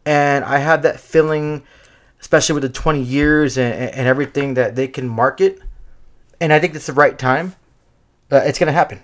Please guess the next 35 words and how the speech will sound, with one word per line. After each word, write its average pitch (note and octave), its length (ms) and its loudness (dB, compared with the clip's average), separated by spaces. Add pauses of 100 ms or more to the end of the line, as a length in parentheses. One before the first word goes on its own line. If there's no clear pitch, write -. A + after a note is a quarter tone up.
(140)
So, A#2 240 -4 (180)
uh, A2 180 -14
I C3+ 160 0
can C3+ 200 -2
wager C#3+ 440 2
a C3 80 2
jersey, C3+ 440 2
and D3 100 -4
if C3 100 -4
I'm C3+ 140 0
wrong, E3 240 0
then D3 140 -4
fine. D#3+ 320 -2
And B2 160 -4
a, B2 60 -4
f-, - 220 -2
a C3+ 100 2
fan C#3 360 4
that C#3 100 2
listens C3+ 300 -6
to B2 60 -10
the B2 40 -8
show, D3 360 4
they'll B2+ 120 2
get C3 140 0
a B2 40 -4
jersey, C3+ 420 2
and A#2 180 -4
we A#2+ 80 -6
can A#2+ 120 -6
show B2+ 140 2
our A#2+ 80 6
appreciation A#2+ 600 -2
to B2 100 -6
them B2 260 -4